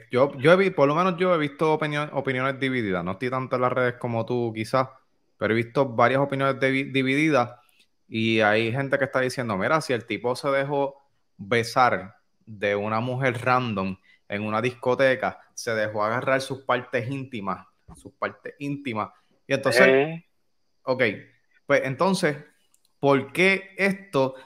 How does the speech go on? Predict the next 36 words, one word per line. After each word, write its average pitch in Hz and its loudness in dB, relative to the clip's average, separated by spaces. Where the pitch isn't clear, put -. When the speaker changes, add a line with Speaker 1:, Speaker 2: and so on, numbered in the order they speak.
Speaker 1:
de 127 2
que 127 0
la 117 2
chamaquita 139 0
se 123 0
le 113 2
haya 123 2
pegado 151 2
y 113 -4
le 104 -2
haya 107 0
pegado 151 6
el 147 -4
teléfono 160 0
así 156 -6
en 151 -4
la 151 0
cara? 175 2
¿Por 135 -2
qué 120 -4
le 117 0
molesta? 151 -2
Si - -8
él 156 -2
es 180 2
una 190 2
figura 185 0
pública, 160 0
es 139 -2
un 151 -4
artista 175 -2
famoso, 175 -2
es 120 0
el 156 2
artista 131 -4
más 95 -6